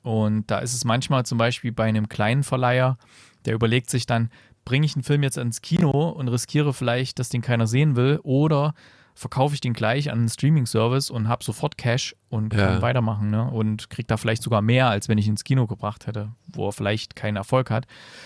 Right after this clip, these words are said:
Speaker 1: Deswegen bringen die, die ganz, ganz gerne mal in so Sneak Previews rein, dann setzen die sich mit rein und sehen ja, oh, gefällt es den Leuten? Oder natürlich, wir haben ja den Podcast und wir haben ja die, äh, die Facebook-Seite, ähm, die Gloria Sneak Facebook-Gruppe,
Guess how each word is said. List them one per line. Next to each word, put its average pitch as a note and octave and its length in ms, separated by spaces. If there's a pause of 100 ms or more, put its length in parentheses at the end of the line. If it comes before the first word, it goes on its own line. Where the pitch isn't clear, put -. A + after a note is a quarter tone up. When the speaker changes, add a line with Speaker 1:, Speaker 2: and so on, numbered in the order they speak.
(240)
Speaker 1:
Deswegen A2+ 520
bringen B2 340
die, A#2 100
die A2 80
ganz, A2+ 300
ganz A2 240
gerne A#2+ 240
mal A#2 160
in A#2 60
so A2 140
Sneak A#2 280
Previews C#3+ 460
rein, C#3 420 (100)
dann A2+ 280
setzen B2 280
die A#2 80
sich A#2 200
mit A#2 180
rein D3 320
und A#2+ 160
sehen B2+ 220
ja, B2+ 220 (220)
oh, B2+ 40
gefällt C3 320
es - 80
den C3 100
Leuten? B2+ 380 (280)
Oder D#3 360 (520)
natürlich, C#3 420
wir A#2+ 120
haben C3 140
ja B2 60
den A2+ 180
Podcast B2+ 560
und A#2+ 120
wir A2+ 140
haben A#2 160
ja A2+ 240
die, G#2+ 640 (680)
äh, G#2+ 320
die G#2+ 100
Facebook-Seite, C3 960
ähm, A#2+ 560
die A#2 120
Gloria B2 340
Sneak B2 260
Facebook-Gruppe, C3 800